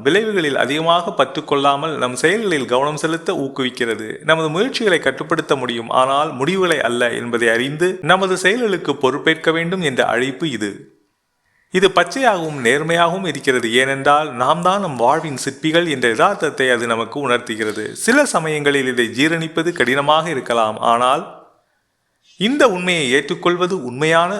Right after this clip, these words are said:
மாற்றம் மற்றும் தனிப்பட்ட சுதந்திரத்தை நோக்கிய முதல் படியாக இருக்கலாம். அனைத்து உயிரினங்களும் ஒன்றோடொன்று இணைந்திருப்பதை அங்கீகரிக்கவும்.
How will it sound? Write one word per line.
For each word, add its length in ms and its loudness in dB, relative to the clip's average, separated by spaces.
மாற்றம் 480 2
மற்றும் 320 -4
தனிப்பட்ட 500 -2
சுதந்திரத்தை 680 -2
நோக்கிய 360 -2
முதல் 340 0
படியாக 460 2
இருக்கலாம். 560 2
அனைத்து 520 0
உயிரினங்களும் 760 0
ஒன்றோடொன்று 800 0
இணைந்திருப்பதை 760 0
அங்கீகரிக்கவும். 840 -4